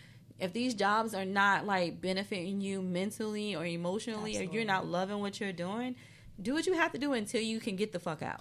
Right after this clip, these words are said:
Speaker 2: Exactly. Exactly.
Speaker 1: And anytime, like, when you speaking to your leaders, let them know in a professional, humble way, "You're not in charge of my success."
Speaker 2: Absolutely. Everybody's in charge of their own success. And that's what I've tried to been telling people, especially at my current job. Like,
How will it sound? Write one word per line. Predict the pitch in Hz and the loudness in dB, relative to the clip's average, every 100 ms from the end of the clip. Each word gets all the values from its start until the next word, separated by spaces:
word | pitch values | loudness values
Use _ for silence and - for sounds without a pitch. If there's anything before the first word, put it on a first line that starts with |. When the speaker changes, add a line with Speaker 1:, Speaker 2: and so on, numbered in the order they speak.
| - - | -10 -14
Speaker 2:
Exactly. | 170 165 156 143 139 135 147 - 151 | -10 -2 0 -2 -8 -12 -14 -12 -4
Exactly. | 160 160 147 117 - 220 | -4 -4 -4 -4 2 2
Speaker 1:
And | 185 | 2
anytime, | 170 240 277 311 294 277 269 | 0 2 2 2 4 6 6
like, | 262 226 | 2 2
when | 185 190 | 0 -4
you | 220 | -6
speaking | - 240 240 233 | -6 -4 -4 -2
to | 240 | 0
your | 233 | 0
leaders, | 240 240 240 | 0 0 0
let | 202 247 - | 2 0 2
them | 359 359 | -2 0
know | 302 349 262 220 - - - | 2 4 4 2 -2 -14 -6
in | 226 | -4
a | 226 | -2
professional, | 185 - 202 226 - 277 277 | -4 -4 0 0 0 0 2
humble | 269 269 294 | 2 0 2
way, | 320 285 269 - - - - | 2 2 0 -6 -20 -18 -4
"You're | 202 294 | 0 4
not | 294 277 | 6 6
in | 277 | 6
charge | 254 277 277 269 | 4 4 4 4
of | |
my | 269 269 | 4 4
success." | 269 254 - 320 247 - - | 4 -4 0 2 2 0 -4
Speaker 2:
Absolutely. | 185 185 196 196 190 | -6 -4 0 2 6
Everybody's | 214 226 254 262 262 240 | 6 8 10 12 12 10
in | 220 | 6
charge | 226 214 | 8 8
of | 202 | 10
their | 190 - | 6 8
own | 180 180 | 4 6
success. | 185 185 185 180 | 2 6 6 8
And | 196 | 8
that's | 214 240 | 8 8
what | 240 | 8
I've | 226 196 - - - | 8 6 0 -16 -8
tried | - 220 202 208 | 6 12 12 12
to | 202 | 10
been | 190 | 6
telling | 180 202 196 | 6 8 8
people, | 214 196 | 6 4
especially | 196 202 214 233 202 | 6 6 6 6 6
at | 180 | 6
my | 170 | 4
current | 202 175 | 4 4
job. | 170 160 160 | 4 2 2
Like, | 156 | 0